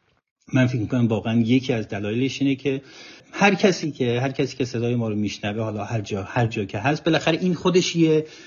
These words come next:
الگوه. من اصلاً هیچ اعتقادی به این ندارم که حتماً ما باید یه از الگو برداری بکنیم، مثلاً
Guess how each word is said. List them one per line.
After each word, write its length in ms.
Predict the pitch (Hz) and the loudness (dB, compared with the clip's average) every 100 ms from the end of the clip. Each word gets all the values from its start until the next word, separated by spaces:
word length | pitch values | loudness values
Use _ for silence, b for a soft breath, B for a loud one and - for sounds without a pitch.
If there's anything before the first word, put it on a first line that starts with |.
| B B 151 | B B 8
الگوه. 480 | 147 139 165 135 | 8 10 8 8
من 240 | 113 147 147 | 8 6 6
اصلاً 300 | 131 143 139 | 4 2 4
هیچ 240 | 131 - | 2 0
اعتقادی 680 | 123 123 123 123 156 139 143 | 0 2 0 0 0 2 4
به 60 | |
این 120 | 139 151 | 6 6
ندارم 340 | 180 165 120 | 6 4 2
که 120 | 123 | 2
حتماً 280 | 113 - 117 | -2 0 0
ما 180 | 117 113 | 0 0
باید 260 | 113 110 | 0 0
یه 160 | 113 120 | 0 0
از 280 | 117 98 120 117 | 0 -2 -4 0
الگو 300 | 123 113 113 | 4 4 4
برداری 400 | 107 101 104 104 | 0 -2 -2 -2
بکنیم، 320 | 107 107 107 | -4 -2 -2
مثلاً 480 | 101 95 104 107 101 | -2 -4 -6 -6 -6